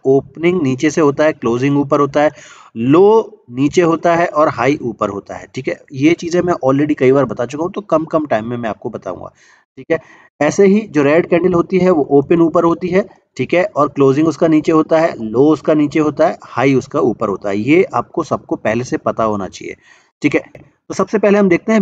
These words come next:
bearish कैंडल गाइस। ये जो दो कैंडल हैं, हैंगिंग मैन और शूटिंग स्टार, ये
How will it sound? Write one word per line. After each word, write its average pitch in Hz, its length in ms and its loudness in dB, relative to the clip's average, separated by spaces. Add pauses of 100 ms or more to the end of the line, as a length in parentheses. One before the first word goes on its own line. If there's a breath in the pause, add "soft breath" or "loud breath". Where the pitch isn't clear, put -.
(100)
bearish 156 340 2
कैंडल 117 320 -2
गाइस। 101 280 -6
ये 135 340 2
जो 214 140 4
दो 175 140 2
कैंडल 151 340 2
हैं, 143 240 2 (100)
हैंगिंग 135 300 0
मैन 131 360 0 (120)
और 117 360 2 (640)
शूटिंग 196 420 2
स्टार, 107 260 -4
ये 147 240 2